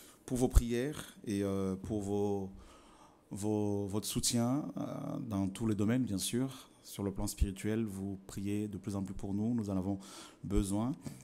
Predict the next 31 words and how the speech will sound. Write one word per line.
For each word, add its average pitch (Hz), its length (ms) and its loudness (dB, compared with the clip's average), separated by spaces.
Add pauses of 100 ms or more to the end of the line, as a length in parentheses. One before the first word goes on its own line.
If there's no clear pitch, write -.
(200)
Et, 98 160 4
euh, 101 720 0
sur - 220 -4
le 101 80 4
plan 110 240 0
matériel, 107 640 2
donc 107 280 2
on 101 100 2
voit 107 260 2
vraiment 101 260 0
cette, 98 300 -4
euh, 90 260 0
cette, - 300 -10
cette, 98 160 -4
ce 95 180 -8
soutien, 107 540 0
cette, 104 300 -6
euh, 95 100 -2 (800)
et, 98 120 0
euh, 95 300 0
cette 98 260 -2
aide 113 200 2
dont, 110 360 2 (440)
et, 113 120 0
euh, 117 140 -2 (800)
nous 113 200 0
sommes, 117 360 4
euh, - 340 -2
n'est-ce 107 360 0
pas, 117 240 2
euh, 101 220 0